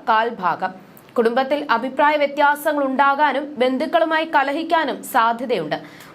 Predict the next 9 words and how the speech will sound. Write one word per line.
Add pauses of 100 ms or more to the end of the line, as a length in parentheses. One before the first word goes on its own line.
മാനസികമായി
പിരിമുറുക്കങ്ങൾ
അനുഭവപ്പെടാം.
തൊഴിൽ
രംഗത്ത്
പരാജയങ്ങൾ
ഉണ്ടാകാനും (360)
സാമ്പത്തികപരമായ (100)
ബുദ്ധിമുട്ടുകൾ